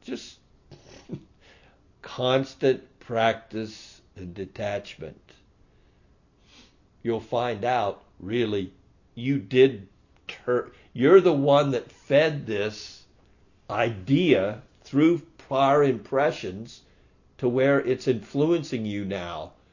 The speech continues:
It's not the wind, but so gradual practice and detachment, it is controllable." The jiva must have an in-,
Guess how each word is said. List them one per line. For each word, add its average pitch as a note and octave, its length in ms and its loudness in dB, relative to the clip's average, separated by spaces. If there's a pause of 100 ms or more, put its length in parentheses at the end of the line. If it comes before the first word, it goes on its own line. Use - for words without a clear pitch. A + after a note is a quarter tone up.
(280)
It's B2+ 260 0
not E3 320 -2
the C3+ 80 2
wind, A2 640 -2 (800)
but - 200 -4
so B2+ 240 -2
gradual D3 880 -2
practice D#3 920 -6 (260)
and A2 160 -10
detachment, D#3 800 -6 (360)
it A2+ 260 -8
is A2+ 460 -10 (180)
controllable." A2 800 -6 (2750)
The C3 100 -2
jiva D#3 400 2
must F3 300 2
have F3 380 2
an A#2+ 160 -4
in-, B2 180 -6